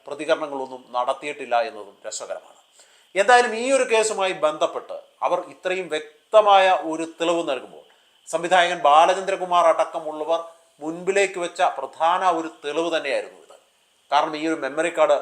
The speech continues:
ദിലീപിന്റെ കൈവശമുണ്ടായിരുന്നുവെന്നും അദ്ദേഹം ആ ദൃശ്യങ്ങൾ കണ്ടിരുന്നുവെന്നും അദ്ദേഹം അത് പലരുമായി ഷെയർ ചെയ്തിരുന്നു, അവരെ എല്ലാം വിളിച്ചിരുത്തി കാണിച്ചിട്ടുണ്ടായിരുന്നു എന്നും അന്ന് പത്രമാധ്യമങ്ങളിലൂടെ നിരന്തരം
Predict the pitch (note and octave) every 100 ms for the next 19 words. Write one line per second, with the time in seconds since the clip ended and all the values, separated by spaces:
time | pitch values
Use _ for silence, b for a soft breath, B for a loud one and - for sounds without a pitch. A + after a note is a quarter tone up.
0 | - B2 C3+ D3+ D#3 C#3 B2 C#3+ D#3 D#3
1 | C#3 C#3 C#3 B2+ B2 G#2+ - b b b
2 | B2+ D#3+ D#3+ D3+ C#3+ C3+ - D#3+ D3 -
3 | - D#3+ F#3 G3+ F3 C#3+ A2 F2+ b b
4 | - E3+ E3+ E3 E3 - D3 E3+ F3+ E3+
5 | D#3+ - D#3 E3+ F#3 E3+ D#3+ D#3+ E3 C#3+
6 | D3+ D#3+ D3+ E3 F3 D#3 D#3+ D#3+ E3 D#3+
7 | - C#3+ D#3 E3+ F3 D#3+ D#3 D#3 D#3 D3+
8 | C#3+ D3+ A#2+ b b - C#3 E3 - C3
9 | - E3+ E3+ D#3+ D#3 D#3+ D#3 D#3 D3+ F3
10 | F3 - _ D3 E3 F3+ G3+ G3+ G#3+ G3+